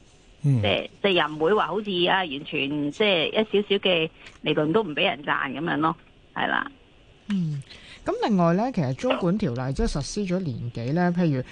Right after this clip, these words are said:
Speaker 3: 因為我都見到有一啲嘅，另外一啲團體都有做過一啲即係租務管制嘅，呃，問答測驗啦，
Speaker 2: 嗯。
Speaker 3: 即係譬如想睇吓啲劏房戶其實真係對於嗰個條例嘅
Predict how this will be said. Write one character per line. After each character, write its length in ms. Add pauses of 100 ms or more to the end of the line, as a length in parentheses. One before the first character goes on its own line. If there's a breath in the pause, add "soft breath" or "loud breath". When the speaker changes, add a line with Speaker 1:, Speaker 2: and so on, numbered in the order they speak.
(120)
Speaker 3:
因 80
為 80
我 60
都 100
見 180
到 100
有 140
一 480
啲 20
嘅， 180
另 220
外 140
一 40
啲 80
團 200
體 180
都 100
有 160
做 300
過 280
一 40
啲 180
即 140
係 40
租 140
務 160
管 260
制 80
嘅， 420 (360 loud breath)
呃， 120
問 200
答 160
測 260
驗 220
啦， 100
Speaker 2:
嗯。 40
Speaker 3:
即 100
係 60
譬 120
如 140 (100)
想 260
睇 40
吓 240
啲 100
劏 200
房 140
戶 140
其 60
實 100
真 240
係 220
對 220
於 100
嗰 20
個 140
條 180
例 80
嘅 100